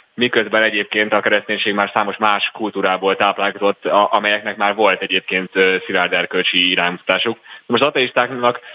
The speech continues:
egyébként leginkább a felvilágosodásból, ö, származik az értékrendje, illetve hát ugye az em-, em-, emberi jogok egy-, egyetemes nyilatkozatából.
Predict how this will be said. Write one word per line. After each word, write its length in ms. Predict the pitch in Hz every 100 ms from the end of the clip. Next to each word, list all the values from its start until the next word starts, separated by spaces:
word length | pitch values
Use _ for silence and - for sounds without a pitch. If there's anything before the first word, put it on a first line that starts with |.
| -
egyébként 480 | 113 120 127 117 113
leginkább 400 | 120 120 117 113
a 60 | 117
felvilágosodásból, 1120 | 131 123 104 98 107 95 95 95 92 98 101 - _
ö, 160 | - 98 92
származik 480 | 107 101 98 95 95
az 320 | - 139 127
értékrendje, 580 | 113 104 110 120 120 123
illetve 300 | 123 117 120
hát 140 | 117
ugye 200 | 123 113
az 180 | 110 113 - 101
em-, 220 | 113 107 107
em-, 200 | 104 113
emberi 280 | 113 117 110
jogok 200 | 101 98
egy-, 180 | 107 98
egyetemes 360 | 110 101 92 -
nyilatkozatából. 880 | 120 113 117 117 113 113 117 117